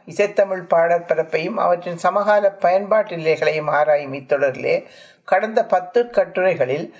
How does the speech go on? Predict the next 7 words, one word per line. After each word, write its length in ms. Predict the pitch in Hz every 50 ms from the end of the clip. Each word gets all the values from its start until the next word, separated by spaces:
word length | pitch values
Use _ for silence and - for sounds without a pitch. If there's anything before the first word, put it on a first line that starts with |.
| - - _ _
மகாகவி 520 | - 165 185 202 208 202 - 214 214 214 190
சுப்பிரமணிய 600 | - - 185 165 214 226 240 240 240 226 220 202
பாரதியாரின் 720 | 190 180 185 180 170 175 175 180 175 175 165 175 180 165
இசைத்தமிழ் 720 | - - - 220 220 214 - - 220 208 208 208 202 190
ஆழ்மை 380 | - 139 156 185 196 190 196 190
அம்சங்கள் 560 | 180 160 170 170 - 202 190 180 180 175 175
பற்றியும் 500 | - 165 147 - - 135 123 135 156 208